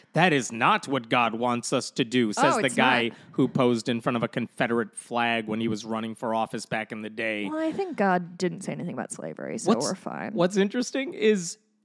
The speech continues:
Speaker 1: they didn't say anything in any of their comments this week
Speaker 2: Uh-huh.
Speaker 1: about the divorce, <laughs> which, 'cause in their mind,
Speaker 2: Hey,
Speaker 1: that
Speaker 2: she
Speaker 1: would
Speaker 2: got
Speaker 1: also
Speaker 2: away
Speaker 1: be
Speaker 2: from
Speaker 1: a
Speaker 2: that
Speaker 1: sin.
Speaker 2: one. <laughs>
Speaker 1: But they didn't care about that. That's, that's past, they've gotten over that one.
Speaker 2: <laughs>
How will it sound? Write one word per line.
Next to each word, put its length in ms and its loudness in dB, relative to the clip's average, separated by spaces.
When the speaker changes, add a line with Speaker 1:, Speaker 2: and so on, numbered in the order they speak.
Speaker 1:
they 220 4
didn't 300 4
say 240 4
anything 640 2
in 160 2
any 220 4
of 60 2
their 100 2
comments 460 0
this 220 -4
week 300 -2
Speaker 2:
Uh-huh. 340 2
Speaker 1:
about 360 4
the 60 2
divorce, 640 2
<laughs> 240 -4
which, 340 6
'cause 300 4
in 200 4
their 160 8
mind, 220 6
Speaker 2:
Hey, 80 4
Speaker 1:
that 100 8
Speaker 2:
she 60 2
Speaker 1:
would 80 6
Speaker 2:
got 80 10
Speaker 1:
also 180 8
Speaker 2:
away 60 8
Speaker 1:
be 80 4
Speaker 2:
from 60 4
Speaker 1:
a 40 6
Speaker 2:
that 100 6
Speaker 1:
sin. 140 6
Speaker 2:
one. 180 4
<laughs> 120 -6
Speaker 1:
But 100 4
they 140 8
didn't 220 8
care 200 8
about 280 8
that. 180 4
That's, 340 6
that's 300 0
past, 400 2
they've 160 4
gotten 320 4
over 240 6
that 240 4
one. 400 -2
Speaker 2:
<laughs> 40 -2